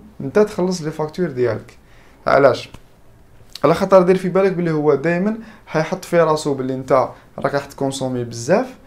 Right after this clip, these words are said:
ودونك ولا زادها لك في الكرا حيطلع لك في الكرا بزاف. باغ اكزومبل نتا ولا انا شخصياً نخلص خمسة وثلاثين اورو ماكسيموم، يعني كي نحسب تريسيتي، الماء، الغاز، الانترنت،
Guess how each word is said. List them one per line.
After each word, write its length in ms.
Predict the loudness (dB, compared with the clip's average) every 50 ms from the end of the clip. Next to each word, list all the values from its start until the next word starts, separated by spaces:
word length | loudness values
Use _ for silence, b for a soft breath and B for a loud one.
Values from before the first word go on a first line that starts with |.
| b b b b b
ودونك 360 | -10 -4 0 0 0 0 0
ولا 200 | 0 2 2 2
زادها 300 | 2 2 0 0 0 0
لك 120 | 0 -2 -2
في 120 | -6 -6
الكرا 400 | -6 -4 0 2 2 2 2 0
حيطلع 460 | -6 -6 -6 -4 -4 -4 -4 -4 -4
لك 160 | -4 -4 -6 -10
في 80 | -10
الكرا 300 | -12 -8 -6 -2 -2 -2
بزاف. 420 | -2 -4 -4 -4 -4 -4 -4 -6 -12 b b b b b b b -4 _
باغ 160 | 4 6 6
اكزومبل 360 | 6 4 2 0 -2 0 -2 -4
نتا 400 | -4 2 4 4 4 2 0 -8 -18 _ _ _ _ -20 -20 -20 -20 -20 -20 -8 -4
ولا 300 | 2 4 4 4 4 2
انا 160 | 0 0 -2
شخصياً 520 | -4 -6 -10 -12 -10 -8 -4 -2 -2 -4 -4 B B B B B B -8
نخلص 360 | -2 2 4 4 4 2 0
خمسة 280 | -2 -4 -2 0 0
وثلاثين 400 | 0 2 0 0 2 2 0 0
اورو 440 | 2 0 0 2 4 4 4 2 2 -4 -10
ماكسيموم، 560 | -6 -4 -4 -4 -4 -4 -4 -4 -4 -4 -6
يعني 160 | -6 -8 -8
كي 120 | -6 -6 -6
نحسب 220 | -6 -6 -10 -16 -10
تريسيتي، 540 | -6 -4 -4 -4 -4 -6 -8 -8 -4 -4 -4
الماء، 300 | -2 -2 -2 -2 -2 -2
الغاز، 400 | -2 -4 0 0 2 2 0 -2
الانترنت، 600 | -4 -4 -2 -2 -2 -2 0 0 0 0 -2 -2